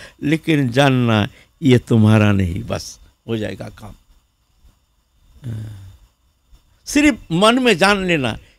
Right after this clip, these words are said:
ये हमारा नहीं, इससे हमारा संबंध था नहीं, है नहीं, होगा नहीं, होता नहीं। ये तो दो दिन ता-, दो दिन का आगंतुक संबंध है, हमारे संबंध तो राधा रानी के चरण में, हमको तो वहीं जाना है,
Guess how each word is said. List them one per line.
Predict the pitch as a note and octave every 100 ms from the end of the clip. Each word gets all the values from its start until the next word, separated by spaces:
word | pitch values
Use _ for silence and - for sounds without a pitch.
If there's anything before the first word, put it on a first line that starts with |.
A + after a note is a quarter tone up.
| _ -
ये | D#3+
हमारा | C#3 F#2 A#2 C3+ D3
नहीं, | C#3+ C#3+ F#3+ E4 - _ - -
इससे | E3 - C3
हमारा | A#2+ A2+
संबंध | G2 - G#2+ A2 C3 C#3
था | - A#2 A2+
नहीं, | A2+ A2 D3 D4 _ _ -
है | A#2 A2
नहीं, | G2+ G2+ C3 C#4 _ _ C3
होगा | C3+ B2+
नहीं, | B2+ A#2 C#3+ C#4 _ _ F3
होता | F#3+ -
नहीं। | G#2+ G2 C#3 C#4+ _ _ D#3+
ये |
तो | F3 E3+
दो | B2 B2+
दिन | D3 E3+
ता-, | - - _ D3
दो | B2+ D3
दिन | C#3 C3+
का | B2+
आगंतुक | - C#3 F3 F3 - -
संबंध | - D3 D#3+ - -
है, | - - - _
हमारे | B2+ D#3 A3
संबंध | - E3+ E3+ F3+ - -
तो | E3
राधा | A#2+ A2
रानी | G#2 -
के | - G#2+ - - - -
चरण | D3 A2+ G#2
में, | G2
हमको | F#2+ C3+ -
तो | - -
वहीं | A2+ G#2+ G2+
जाना | - A#2 -
है, | - -